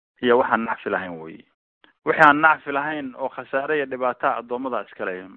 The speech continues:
dadka la xukumo shacabka. Wixii nacfi lahayna waxaa iska leh madaxda iyo sayidiyada. Wa bicibaaratin, cibaaro iyo tilmaan karoo awdaxa ka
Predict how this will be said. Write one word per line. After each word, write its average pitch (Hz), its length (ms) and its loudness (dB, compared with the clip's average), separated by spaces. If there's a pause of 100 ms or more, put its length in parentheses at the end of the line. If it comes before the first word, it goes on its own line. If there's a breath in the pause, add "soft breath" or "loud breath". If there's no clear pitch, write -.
dadka 117 220 -4
la 101 120 -2
xukumo 95 300 -10
shacabka. - 420 -12 (560)
Wixii 117 240 -2
nacfi 110 280 6
lahayna 101 220 0
waxaa 98 300 0
iska - 220 -4
leh - 180 -4 (440)
madaxda 90 440 -2
iyo - 160 -20
sayidiyada. 82 400 -12 (720 loud breath)
Wa 131 100 8
bicibaaratin, 147 800 6
cibaaro 147 340 -2
iyo 147 200 -8
tilmaan 143 400 -6
karoo 143 260 -2
awdaxa 135 460 -6
ka 147 160 -10